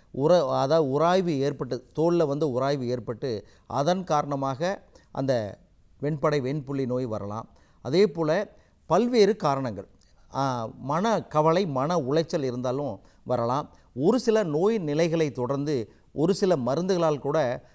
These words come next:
இந்த வெண்படை, வெண்புள்ளி நோய் வர வந்து நம்ம பார்க்க முடியும். இப்ப ரொம்ப அதிகமாக இருக்கிறது.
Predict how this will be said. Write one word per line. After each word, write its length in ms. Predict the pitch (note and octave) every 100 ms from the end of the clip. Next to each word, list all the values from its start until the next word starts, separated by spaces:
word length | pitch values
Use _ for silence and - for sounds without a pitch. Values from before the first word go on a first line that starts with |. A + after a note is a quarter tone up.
| _
இந்த 220 | C3+ C#3
வெண்படை, 500 | B2 D#3 E3+ D#3+ F3
வெண்புள்ளி 480 | C#3+ C#3 C#3+ C#3+ C#3
நோய் 180 | B2+ B2+
வர 240 | A#2 A#2+
வந்து 260 | A2+ A#2 E3+
நம்ம 320 | B2+ B2 F3+ - - _
பார்க்க 300 | B2+ C#3 D#3
முடியும். 420 | C3 A2+ B2+ E3
இப்ப 320 | - F3+ B3+ E3
ரொம்ப 260 | E3+ A3+
அதிகமாக 540 | E3 C#3 C#3+ C3+ C#3 D3+
இருக்கிறது. 480 | C3 G#2+ A2 G2